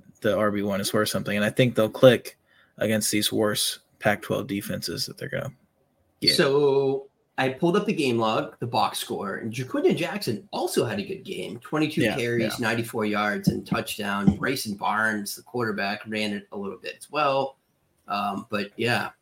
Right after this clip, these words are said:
Speaker 2: Sione Vaki, ten point five a clip on a seventy-two yard rush. But even if you take that out, he still ran for eighty yards on fourteen carries. So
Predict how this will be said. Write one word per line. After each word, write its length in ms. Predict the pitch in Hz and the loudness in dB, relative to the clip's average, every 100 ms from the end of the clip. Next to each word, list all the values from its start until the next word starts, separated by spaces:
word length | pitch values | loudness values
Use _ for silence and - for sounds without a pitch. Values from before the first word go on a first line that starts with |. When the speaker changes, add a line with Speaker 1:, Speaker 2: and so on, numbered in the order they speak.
| - | -10
Speaker 2:
Sione 680 | - - 208 165 196 196 151 | -6 0 4 8 8 6 4
Vaki, 640 | 151 135 - 107 104 - _ _ _ _ _ _ - | 4 4 2 2 2 -2 _ _ _ _ _ _ -2
ten 180 | 196 202 | 2 2
point 260 | 214 190 190 | 4 4 4
five 300 | 147 147 - | 0 -2 -2
a 40 | |
clip 420 | - 135 107 110 - _ _ _ _ - | -6 -2 0 -2 -8 _ _ _ _ 0
on 160 | 156 | 2
a 40 | 131 | 4
seventy-two 800 | - 214 190 190 170 - 196 | 4 6 6 6 4 4 4
yard 420 | 180 151 139 113 113 | 6 6 6 2 2
rush. 360 | 135 190 - | 0 0 -4
But 100 | 127 | -2
even 220 | 127 160 | 2 4
if 120 | 175 156 | 4 2
you 80 | |
take 260 | 123 131 - | 0 -2 -2
that 240 | 120 120 | 2 2
out, 320 | 104 92 80 - | 2 -2 -6 -6
he 120 | 110 | -4
still 540 | - - 135 123 110 | -4 -2 2 2 2
ran 360 | 101 101 98 98 | 0 0 -2 -4
for 440 | - 101 98 - _ _ _ - - | -6 -4 -4 -6 _ _ _ -10 -2
eighty 240 | 107 104 | 0 2
yards 420 | 92 92 92 87 | 0 0 -2 -4
on 140 | 95 - | -10 -8
fourteen 400 | 107 92 80 - | -6 -6 -8 -12
carries. 460 | - - - - | -10 -10 -12 -14
So 240 | - - | -12 -12